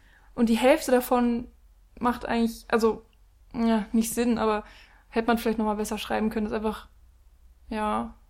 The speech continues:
alles vielleicht komprimierter auf den Punkt kommt. Aber da sind wir wieder bei dem Problem, dass der Film noch eigentlich eine halbe Stunde mehr Zeit gebraucht hätte, um sich wirklich komplett entfalten zu können.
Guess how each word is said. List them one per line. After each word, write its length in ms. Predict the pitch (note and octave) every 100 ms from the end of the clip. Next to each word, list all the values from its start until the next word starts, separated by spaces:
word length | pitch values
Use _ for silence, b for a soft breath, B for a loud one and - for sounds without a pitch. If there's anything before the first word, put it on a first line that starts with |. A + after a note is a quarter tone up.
| -
alles 240 | A#3 A3 -
vielleicht 240 | A3+ A3+
komprimierter 580 | - A3+ A#3 A3+ A#3 A3+
auf 80 | A3+
den 100 | A3+
Punkt 240 | B3 A#3+
kommt. 340 | A#3 A3 G#3+ - b b b -
Aber 160 | A3+
da 80 | A3+
sind 120 | A3+
wir 120 | A#3 A3+
wieder 160 | A3
bei 100 | A3
dem 120 | A3
Problem, 400 | A3+ A3+ A3 A3+ A3+
dass 140 | A3+
der 100 | A#3
Film 160 | A#3+ A3+
noch 180 | A3+ -
eigentlich 340 | - A3+ A3+
eine 260 | A3+ A3 A3+
halbe 240 | - A#3 A3+
Stunde 280 | A#3 A3+ A3+
mehr 500 | A3+ A3+ A3+ A#3+ - -
Zeit 320 | - A3+ A3+
gebraucht 460 | A3+ A3+ A3+ A3+ A#3
hätte, 320 | A3 A3+ A#3
um 140 | A3+
sich 200 | A3 A3+
wirklich 240 | A#3 A3+ -
komplett 320 | A#3 A3+ A3+
entfalten 380 | A3 A3+ A3 A3
zu 100 | A3
können. 320 | A3 G#3+